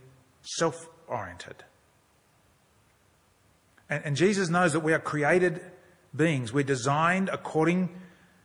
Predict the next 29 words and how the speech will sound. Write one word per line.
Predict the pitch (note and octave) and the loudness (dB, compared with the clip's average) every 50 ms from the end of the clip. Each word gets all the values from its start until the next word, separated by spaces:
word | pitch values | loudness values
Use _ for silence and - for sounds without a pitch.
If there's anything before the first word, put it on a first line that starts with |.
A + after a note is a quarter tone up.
| _ _ _ _ - - | _ _ _ _ -8 -8
uh, | - | -6
to | - - F3 E3+ | -2 2 4 4
our | D#3+ D3 D3 | 6 4 4
nature | D3 C#3+ C#3+ D3+ E3 G3 F3+ - C#3+ B2 | 4 2 2 4 4 2 2 0 -4 -4
to | B2 | -4
love | B2 B2+ C3+ C#3 C#3+ B2+ A#2 | -2 0 0 0 0 0 0
God | C3+ C3 C#3+ C#3+ C3+ | 0 0 0 0 -2
first | - - D3+ D#3+ E3+ F3+ F3+ - - - - | -4 -2 2 2 4 2 2 -2 -8 -6 -6
and | E3 | -4
above | C#3+ C3+ C#3 C#3 D#3+ D3+ | -4 -4 -2 -4 -4 -2
all | - - E3+ E3+ | -2 -2 -2 -2
things | E3+ E3+ - C#3+ C#3 C#3+ C#3 | -2 -2 -4 -4 -4 -2 -2
and | E3+ D#3 | -2 -2
to | D3+ C#3 | -2 -2
love | C#3 C3+ C#3+ D3 C#3 - - | 0 0 0 0 -2 -2 -2
our | D3+ C#3 C#3 | -2 0 0
neighbour | C#3 C3+ C3 C3+ D3+ D#3+ D3 D#3+ F#3 G3 - - - - - - _ _ _ _ _ - | -2 -2 0 0 0 0 0 0 -2 -2 -6 -12 -20 -20 -20 -20 _ _ _ _ _ -2
as | D3 D3 C#3 | -2 -2 -2
well. | C3 C3 C3 B2 A#2+ C#3+ F#3 F#3 | 0 0 2 2 2 2 2 0
It's | C#3+ - - - - - | -2 -4 -8 -6 -2 2
that | D#3+ E3 - - | 2 2 2 0
simple, | - - G#3+ G#3 - D3 F#3+ A3+ - - - | 2 4 4 4 4 4 2 2 2 -2 -6
as | D#3+ D3 | -8 -6
Katie | - - D#3 E3+ D#3 | -4 -2 0 0 0
reminded | D#3 D#3 D3+ C#3+ C3+ C#3+ C#3+ C#3+ | 0 0 0 0 2 2 2 0
us. | D#3+ G3+ - - - | -2 -2 -4 -4 -4
It's | - F3+ - - - | -4 -4 -2 2 6
that | B3+ - - - | 6 6 6 6
simple. | - C#4+ D#4 D#4 D4+ - D3+ F3 A3+ | 4 4 4 4 2 0 -2 -2 -2